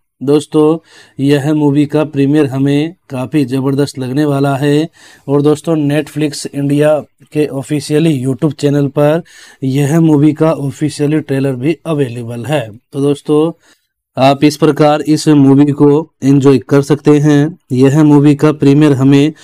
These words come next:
काफ़ी ज़बरदस्त लगने वाला है और दोस्तों, यह मूवी आपको ज़रूर पसंद आने वाली है। तो आप इस प्रकार इस मूवी को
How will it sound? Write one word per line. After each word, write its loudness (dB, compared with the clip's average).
काफ़ी 2
ज़बरदस्त 2
लगने 0
वाला 2
है 2
और 4
दोस्तों, 2
यह 2
मूवी 4
आपको 0
ज़रूर 2
पसंद 0
आने 0
वाली -2
है। -2
तो 4
आप 0
इस 2
प्रकार 2
इस 0
मूवी 4
को 4